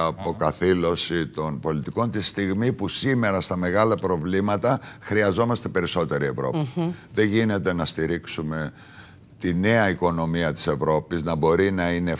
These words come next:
Speaker 1: family των ηπα και της Κίνας, με βιομηχανική πολιτική, τεχνολογική πολιτική, κάθε χώρα μόνη της. Είναι, είναι άνευ. Άρα χρειαζόμαστε περισσότερη Ευρώπη, πιο ισχυρή βιομηχανική και τεχνολογική πολιτική.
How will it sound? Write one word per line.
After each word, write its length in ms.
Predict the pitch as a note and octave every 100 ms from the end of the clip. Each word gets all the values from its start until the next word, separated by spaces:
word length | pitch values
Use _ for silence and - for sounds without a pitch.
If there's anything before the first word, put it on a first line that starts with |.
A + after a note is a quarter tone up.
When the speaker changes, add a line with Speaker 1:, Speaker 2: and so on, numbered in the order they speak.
| -
Speaker 1:
family 440 | E2+ E2+ D#2+ D2+ -
των 200 | C#2+ D#2
ηπα 260 | D#2+ D2
και 140 | C#2+ D2
της 240 | C#2+ -
Κίνας, 400 | - F#2 F#2 E2+
με 140 | D2+ D#2+
βιομηχανική 760 | D2 D#2 D2+ D#2 D#2+ D#2 F#2+
πολιτική, 460 | D#2+ D#2+ D2+ D2+ F2+
τεχνολογική 720 | E2 D#2 D#2 D#2 D#2 D2 F2+
πολιτική, 480 | D2+ D#2+ D#2+ G2+ C3+
κάθε 240 | C3 A2+ A2
χώρα 280 | G2 G#2
μόνη 300 | F2 E2+ D#2
της. 320 | C#2 C#2 - - - - -
Είναι, 560 | G#2+ G2+ G2+ G2+ F2 -
είναι 260 | F2+ F#2 F#2
άνευ. 320 | F#2 F2 D#2+ - - - - - - -
Άρα 240 | A#2 B2+ B2
χρειαζόμαστε 640 | A#2 A2 F#2+ A#2+ A2+ -
περισσότερη 680 | G2+ F2+ - A#2+ B2 B2+ A#2
Ευρώπη, 680 | G2+ G#2+ A#2+ A2 A#2+ A2+ - - -
πιο 240 | - - A2+
ισχυρή 360 | G#2+ - A2
βιομηχανική 680 | G#2 G#2+ G2+ F#2+ G2 F#2+ G2+
και 120 | F#2+
τεχνολογική 720 | F2+ D#2+ F2 F2+ E2+ E2+ D2 D#2+
πολιτική. 580 | D#2+ D2+ D#2 E2 D#2